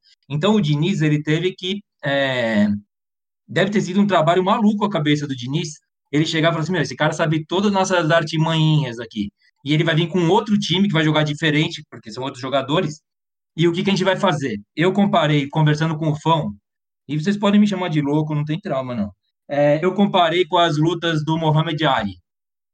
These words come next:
que ele chegava e deixava os caras bater, sabe? Pra estudar o adversário. O São Paulo, nos dois primeiros tempos,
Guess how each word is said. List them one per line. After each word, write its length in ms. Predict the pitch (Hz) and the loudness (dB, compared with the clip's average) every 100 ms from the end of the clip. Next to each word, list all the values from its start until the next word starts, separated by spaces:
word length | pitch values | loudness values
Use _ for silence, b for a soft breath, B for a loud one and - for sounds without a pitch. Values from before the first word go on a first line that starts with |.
| _ | _
que 80 | 156 | 0
ele 100 | 156 | 0
chegava 340 | 170 156 165 | 2 2 0
e 40 | 165 | 2
deixava 300 | 165 170 156 | 2 2 0
os 80 | 151 | 0
caras 240 | 165 156 | 2 2
bater, 460 | 151 139 - 151 156 | 2 -2 0 2 2
sabe? 340 | 156 160 120 104 _ _ | 2 0 -2 -12 _ _
Pra 160 | 165 175 | 0 0
estudar 480 | 151 202 165 165 180 | 0 0 2 2 2
o 40 | |
adversário. 680 | 170 156 175 151 147 113 104 b b | 0 0 -2 -2 -2 -2 -6 b b
O 80 | 175 | -2
São 180 | 185 175 | 0 2
Paulo, 240 | 196 226 | 2 4
nos 220 | 208 202 147 | 4 4 2
dois 240 | 202 233 | 0 0
primeiros 380 | 214 196 175 151 | 0 0 0 -4
tempos, 380 | 156 147 156 | -2 -2 -4